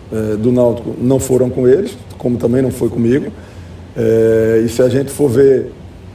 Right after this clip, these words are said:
outras coisas, como dois mil e sete, dois mil e oito, é, então, assim, Muricy é um amigo, inclusive,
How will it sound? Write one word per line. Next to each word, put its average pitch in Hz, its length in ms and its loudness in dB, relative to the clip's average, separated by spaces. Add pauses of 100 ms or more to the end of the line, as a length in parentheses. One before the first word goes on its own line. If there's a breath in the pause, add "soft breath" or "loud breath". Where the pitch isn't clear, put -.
(140)
outras 160 420 2
coisas, 143 420 0
como 123 680 0 (460)
dois 127 220 2
mil 147 140 2
e 139 60 2
sete, 143 500 2
dois 120 240 2
mil 135 160 2
e 143 80 4
oito, 139 580 4 (400 loud breath)
é, 120 540 2
então, 143 640 0 (320)
assim, 120 480 -4 (260)
Muricy 127 400 2
é 151 60 4
um 156 160 -2
amigo, 156 340 0
inclusive, 117 460 -6